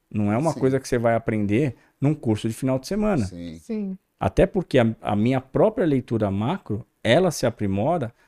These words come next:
Speaker 1: quando você senta e discute o cenário macro. E o cenário macro é isso, você, é, você discutir. É,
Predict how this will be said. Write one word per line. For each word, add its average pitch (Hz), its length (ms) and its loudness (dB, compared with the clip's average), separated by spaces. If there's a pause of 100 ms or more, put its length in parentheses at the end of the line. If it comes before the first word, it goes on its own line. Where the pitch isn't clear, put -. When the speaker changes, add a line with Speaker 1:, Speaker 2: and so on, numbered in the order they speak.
(100)
Speaker 1:
quando 113 220 0
você 107 300 -4
senta 113 380 -2
e - 20 -4
discute - 440 -2
o 160 40 -4
cenário 107 360 0
macro. 95 320 -6 (680)
E - 60 -4
o 92 40 -2
cenário 113 340 2
macro 139 380 0
é 185 140 0
isso, 120 340 0
você, 107 460 -8
é, - 240 -6
você 104 280 -6
discutir. - 680 -6 (480)
É, 104 920 0